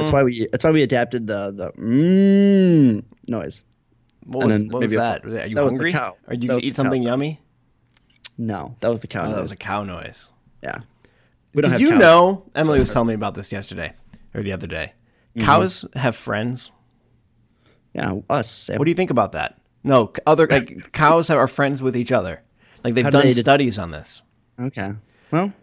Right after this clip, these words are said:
Speaker 2: That,
Speaker 1: that's
Speaker 2: like,
Speaker 1: fine.
Speaker 2: the
Speaker 1: I mean,
Speaker 2: cows will show, cows will, like, prefer to hang out with specific other cows, and when they're near their friends, like, their heart rate is lower, and they're just calmer, and however else they measure cow happiness.
Speaker 1: It doesn't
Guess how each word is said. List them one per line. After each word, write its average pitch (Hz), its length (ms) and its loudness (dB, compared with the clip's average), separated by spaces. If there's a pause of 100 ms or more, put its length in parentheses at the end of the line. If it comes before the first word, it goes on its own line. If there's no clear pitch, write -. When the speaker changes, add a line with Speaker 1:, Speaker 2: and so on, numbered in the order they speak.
(400)
Speaker 2:
That, 139 140 0
Speaker 1:
that's 127 60 -2
Speaker 2:
like, 135 80 2
Speaker 1:
fine. 104 100 -2
Speaker 2:
the 117 40 2
Speaker 1:
I 117 40 2
mean, 127 100 2
Speaker 2:
cows 147 340 4
will 151 120 2
show, 131 720 2
cows 143 320 0
will, 139 500 0
like, 113 180 -6
prefer 127 680 -2
to 123 300 -4
hang 117 380 -2
out 107 320 -2
with 117 200 -6
specific 117 680 -6
other 107 240 -4
cows, 117 460 -4
and 110 120 -4
when 110 140 -4
they're 104 160 -6
near 107 340 -6
their 110 160 -4
friends, 101 460 -6
like, 101 140 -6
their 80 100 -8
heart 92 300 -6
rate 101 220 -6
is 107 120 -8
lower, 113 460 -2 (240)
and 95 120 -8
they're 90 100 -6
just 95 340 -10
calmer, 104 600 -6
and 95 440 -8
however 101 340 -6
else 95 180 -6
they 101 120 -8
measure 98 340 -8
cow 98 300 -4
happiness. 113 580 -6 (880)
Speaker 1:
It - 40 -8
doesn't 143 360 0